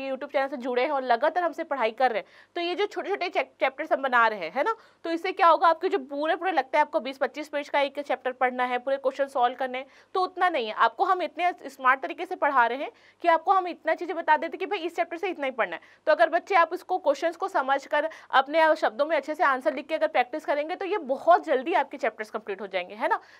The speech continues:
तो ये जो क्या होता है, आप जो कक्षा दसवीं में है, ये आपकी लाइफ का सबसे ज़्यादा टर्निंग पॉइंट होता है ना। आप अभी तक क्या कर रहे हैं, शुरू से लेके वो सभी सब्जेक्ट्स को इक्वली पढ़ते आ रहे हैं, लेकिन यहाँ से क्या होगा, आपका दोस्त हो सकता है मैथ्स ले रहा है, आप बायो ले रहे हैं, कोई कॉमर्स लेगा,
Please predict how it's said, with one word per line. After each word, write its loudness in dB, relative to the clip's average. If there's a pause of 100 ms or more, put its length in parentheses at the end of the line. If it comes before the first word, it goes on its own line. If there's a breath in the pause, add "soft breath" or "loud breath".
तो -6
ये -4
जो -4
क्या 4
होता 4
है, 6
आप -4
जो -4
कक्षा -2
दसवीं -4
में -8
है, -12 (280 soft breath)
ये 0
आपकी 4 (120)
लाइफ 2
का 4
सबसे 0
ज़्यादा 4 (100)
टर्निंग 0
पॉइंट -2
होता -6
है -2
ना। 4 (300 loud breath)
आप 6
अभी 0
तक -2
क्या 4
कर 2
रहे 2
हैं, 0
शुरू -4
से -4
लेके -4
वो 0 (260)
सभी -2
सब्जेक्ट्स -2
को -4
इक्वली 0
पढ़ते 2
आ 2
रहे -4
हैं, -18 (220 soft breath)
लेकिन -2
यहाँ 0
से -2
क्या 2
होगा, 0
आपका 2
दोस्त 0
हो -2
सकता -4
है -4
मैथ्स -4
ले 0
रहा 4
है, 4
आप 2
बायो 2
ले 0
रहे 0
हैं, -6
कोई -8
कॉमर्स -4
लेगा, -8